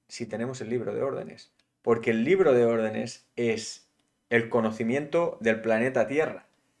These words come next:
de todos los países, de todas las personas, de todos los robots que están decidiendo qué, cuál es el precio justo de Bitcoin, y lo vemos aquí en tiempo real. Qué bonito ha salido hoy. Me alegro un montón. Dejadme abajo en los comentarios si os ha gustado,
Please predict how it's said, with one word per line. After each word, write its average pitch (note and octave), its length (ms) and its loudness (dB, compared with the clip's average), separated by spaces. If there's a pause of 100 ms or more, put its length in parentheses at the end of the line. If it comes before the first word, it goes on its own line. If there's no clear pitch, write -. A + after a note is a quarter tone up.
(160)
de A2 120 -6
todos D#3 280 4
los C#3+ 140 -2
países, B2+ 400 -4
de G#2 100 -4
todas C#3+ 200 0
las C3 80 -6
personas, A2 460 -8
de G2+ 100 -6
todos D3+ 280 2
los A#2+ 100 2
robots A#2 600 -4 (240)
que - 80 -6
están C3+ 280 -4
decidiendo C3+ 840 -4 (640)
qué, G#2 1080 2 (160)
cuál B2 160 2
es B2+ 80 -8
el A#2+ 80 -4
precio A2+ 240 -8
justo B2+ 240 -10
de G2+ 80 -4
Bitcoin, G#2+ 460 -8
y - 100 -14
lo G#2 100 -4
vemos B2 260 -4
aquí A#2 140 -10
en A2+ 80 -8
tiempo G#2 220 -12
real. G2+ 360 -10
Qué C3 160 2
bonito B2+ 340 -2
ha A2+ 40 -8
salido A2 340 -6
hoy. G2+ 240 -10 (160)
Me G#2 120 -10
alegro B2+ 240 2
un A#2+ 60 -2
montón. A#2+ 320 -4
Dejadme B2+ 300 -4
abajo B2 180 -4
en B2 60 -4
los A#2 120 -6
comentarios A#2 500 -4
si A#2+ 60 -4
os A2 100 -4
ha A#2+ 60 0
gustado, C3 540 -2